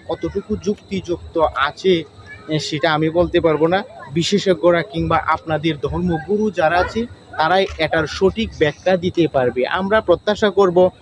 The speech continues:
বিশেষ করে আমি প্রত্যাশা করি, সকল জাতি, ধর্মের, বর্ণের মানুষ তাদের নিজ নিজ ধর্ম উৎসব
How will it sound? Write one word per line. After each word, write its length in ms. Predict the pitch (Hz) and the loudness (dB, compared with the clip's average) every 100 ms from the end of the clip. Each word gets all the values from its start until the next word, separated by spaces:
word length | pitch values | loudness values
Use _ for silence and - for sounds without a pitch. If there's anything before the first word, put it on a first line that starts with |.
| - | -6
বিশেষ 280 | 156 180 - | -2 -2 0
করে 180 | 180 180 | 0 0
আমি 300 | - 156 220 | 0 -2 -2
প্রত্যাশা 480 | - 196 - 196 196 | -4 -4 0 0 0
করি, 180 | 180 175 | 0 -2
সকল 520 | - 196 202 190 185 | 0 -2 0 0 2
জাতি, 440 | 151 180 185 185 170 | 2 -2 -2 -4 -2
ধর্মের, 500 | 147 175 185 185 156 | 0 0 2 -2 2
বর্ণের 420 | 185 196 190 165 | 0 2 -2 0
মানুষ 320 | 151 175 175 - - - - | 0 2 0 -4 -18 -20 -2
তাদের 340 | 175 180 175 | 2 4 6
নিজ 360 | 170 208 185 156 | 6 4 4 2
নিজ 240 | 220 226 | 2 2
ধর্ম 480 | 170 175 190 160 143 - - - - - - - - - | 2 4 4 2 0 -4 -18 -20 -20 -20 -20 -20 -2 2
উৎসব 480 | 185 - - 185 | 4 2 2 2